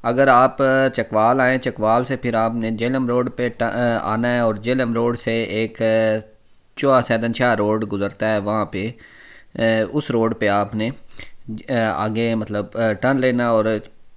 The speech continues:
पाँच कि-, तकरीबन पाँच किलोमीटर होगा। पाँच किलोमीटर से फिर आपने राइट टर्न लेना है और फिर ये इस खोखरजेल रोड पे आपने आ जाना है। इस वक्त जो हम गुज़र रहे हैं ये भल्ला करियाला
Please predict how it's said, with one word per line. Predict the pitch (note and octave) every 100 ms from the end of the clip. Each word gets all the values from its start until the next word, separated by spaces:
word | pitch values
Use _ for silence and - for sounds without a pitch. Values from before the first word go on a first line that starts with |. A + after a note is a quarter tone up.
| - - - -
पाँच | A#2+ B2 C3+ D3 - - - - - -
कि-, | B2 -
तकरीबन | A#2+ E3 D#3+ C#3+
पाँच | - A2 A2 A2+
किलोमीटर | G#2 F2+ F#2 G2+ F#2+
होगा। | D#2 C2+ G2+ A#2+ - - - - -
पाँच | A#2+ B2
किलोमीटर | - B2 A#2+ A#2 C3
से | A#2 A#2+
फिर | A#2 A#2+ A#2+
आपने | G#2+ G#2+ G#2
राइट | G2+ G#2+ G#2+
टर्न | G#2+ G2+
लेना | G2+ G2
है | A2+ C#3 - - - - - -
और | G#2 G2+ G2+ G2+ G2+ G2+
फिर | A2
ये | G#2 G#2+
इस | G#2
खोखरजेल | - A2 - G2+ G2+ G2
रोड | G2 F#2+
पे | -
आपने | F2+ E2+ F#2+
आ | E2 D2+
जाना | - -
है। | A#2+ - -
इस | C3+ D3+
वक्त | F3+ E3+
जो | E3 D#3
हम | C#3+ C#3 C3+ B2+
गुज़र | B2+ C#3+
रहे | D3 C#3+
हैं | C#3 C3+
ये | C3 B2+
भल्ला | A2+ G#2 A#2+
करियाला | B2+ A#2 G#2+ G#2+ A2+